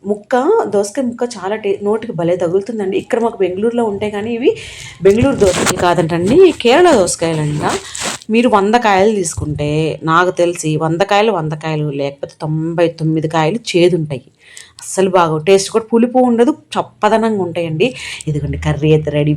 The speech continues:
రెడీ అయిపోయింది. ఇంకా మా వారికి అయితే ప్లేట్లో పెట్టిస్తున్నా వేడి వేడిగా కర్రీ అయితే. బయట వాతావరణం కూడా ఇంకా అందులో ఈ కూర చేసిన రోజు బయట వర్షం పడుతుంది. మా వారికి చాలా అంటే చాలా ఫేవరెట్ కర్రీ అండి. ఇంక ఈయనకి ఇలా అన్నం పెట్టిస్తే హ్యాపీగా తిన్నారు.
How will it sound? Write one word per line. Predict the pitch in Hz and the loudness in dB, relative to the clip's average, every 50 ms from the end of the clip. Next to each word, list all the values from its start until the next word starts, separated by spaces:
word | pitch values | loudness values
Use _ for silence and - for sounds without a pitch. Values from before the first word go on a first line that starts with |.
| 151 - | -4 -6
రెడీ | - 156 151 151 151 151 | -4 -2 0 4 4 6
అయిపోయింది. | 156 151 151 156 151 147 147 143 147 156 202 | 6 6 4 2 0 -2 -2 -2 -2 0 0
ఇంకా | 269 262 220 | 0 0 -2
మా | 180 165 147 | -2 -2 -2
వారికి | 139 135 131 131 - | -2 -4 -6 -6 -4
అయితే | 151 - 156 | -4 -2 -2
ప్లేట్లో | 151 143 139 139 151 156 | 0 0 0 0 2 2
పెట్టిస్తున్నా | 147 139 - - 127 - - 156 151 | 2 0 -2 -6 -10 -6 -4 -2 -2
వేడి | 147 147 139 135 | 0 0 -2 -2
వేడిగా | 127 139 139 139 143 143 143 139 156 151 | -2 0 0 0 0 0 0 0 -2 0
కర్రీ | 151 151 139 135 135 147 151 | 0 -2 -4 -2 -2 -2 0
అయితే. | 147 143 147 - - 269 359 370 - - - - - - - - - - _ - 156 | 0 -2 -2 -2 0 0 0 0 -2 -6 -14 -12 -12 -14 -14 -18 -20 -20 _ -8 -6
బయట | 170 165 156 156 | -4 -2 -2 0
వాతావరణం | 156 139 135 139 180 175 170 165 160 151 | 0 -2 -2 -2 -2 -2 -2 -2 -2 -2
కూడా | 147 135 - - - - | -2 -2 -2 -2 -2 -2
ఇంకా | 151 151 147 - - - | -2 -2 -2 -4 -4 -4
అందులో | 170 175 190 202 196 | 0 2 2 4 4
ఈ | 190 185 | 4 2
కూర | 185 - 185 185 175 | 2 2 2 4 4
చేసిన | 185 185 185 180 160 | 4 4 2 2 0
రోజు | 165 170 170 | -2 0 2
బయట | 156 151 147 147 | 2 2 2 2
వర్షం | 143 - - - - 170 180 185 | 0 -2 -4 -6 -4 -2 0 0
పడుతుంది. | 185 160 151 156 143 147 151 185 269 285 - - - - - - - - | 0 0 -2 -4 -4 -2 0 0 -2 0 0 -2 -2 -2 -2 -6 -8 -6
మా | 117 123 | -6 -6
వారికి | 127 135 139 143 - - 139 | -6 -6 -8 -8 -8 -6 -6
చాలా | 120 - - - 170 175 170 | -6 -4 -4 -2 -2 -2 -2
అంటే | 160 156 151 | -2 -2 -2
చాలా | 151 147 139 151 | 0 0 0 -2
ఫేవరెట్ | 151 - 156 156 165 165 160 185 165 170 175 170 170 - | -2 -2 0 0 0 2 2 4 4 4 4 2 0 -2
కర్రీ | - 156 139 143 151 160 | -2 0 2 4 4 4
అండి. | 151 139 139 147 190 | 4 4 2 2 0
ఇంక | 208 196 185 185 | 0 0 0 0
ఈయనకి | 170 151 151 151 151 | 0 0 0 0 0
ఇలా | 143 147 135 | 0 0 0
అన్నం | 139 143 151 160 170 | 0 0 0 0 0
పెట్టిస్తే | 165 156 - - 143 - - 151 | 0 -2 -2 -4 -6 -6 -4 -4
హ్యాపీగా | 147 151 139 131 143 151 143 143 139 - - 156 156 175 175 | -4 -4 -2 -2 0 0 0 0 -2 -2 0 2 4 4 4
తిన్నారు. | 160 151 147 143 143 143 151 151 214 349 392 | 2 0 -2 -2 -4 -4 -2 2 2 2 2